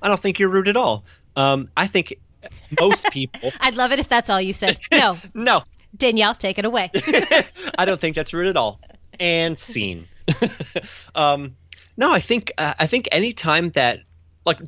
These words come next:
Speaker 1: i-, in general, people have a good nature and they wanna help other people, um,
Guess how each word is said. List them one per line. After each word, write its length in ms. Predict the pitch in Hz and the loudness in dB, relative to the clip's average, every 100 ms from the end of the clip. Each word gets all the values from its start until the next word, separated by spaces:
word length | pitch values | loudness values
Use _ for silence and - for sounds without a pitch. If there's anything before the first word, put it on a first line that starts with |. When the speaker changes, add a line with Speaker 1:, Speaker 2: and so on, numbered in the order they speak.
| - - | -20 -8
Speaker 1:
i-, 140 | 202 - | -6 -2
in 220 | 214 269 196 | 0 0 0
general, 440 | 175 156 147 143 | 0 2 0 0
people 360 | - - 180 156 | -2 -4 -2 0
have 160 | 143 | 0
a 40 | 123 | 0
good 240 | 127 156 | 0 -2
nature 360 | 123 120 120 123 | 0 -2 0 -2
and 180 | 131 123 | 0 2
they 140 | 127 | 2
wanna 240 | 127 120 | 2 0
help 320 | 110 120 120 - | 0 0 -2 -2
other 200 | 110 107 | -2 -2
people, 520 | - 95 90 - 90 - - - - | -2 -6 -4 -8 -8 -14 -16 -8 0
um, 260 | 127 123 | 2 2